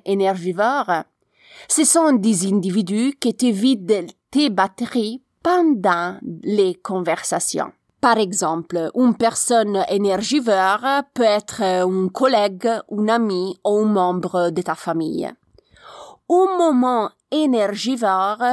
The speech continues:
peut être simplement une conversation avec un ami très cher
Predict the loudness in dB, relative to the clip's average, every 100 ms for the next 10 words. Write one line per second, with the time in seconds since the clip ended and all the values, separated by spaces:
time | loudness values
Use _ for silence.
0 | -2 0 2 2 0 -4 -4 -2 -2 0
1 | 0 2 2 2 2 0 0 -2 0 -2
2 | -2 -2 -2 0 2 2 0 -2 -2 -4
3 | -2 0 0 0 0 2 2 -2 -4 -2
4 | -2 0 0 0 0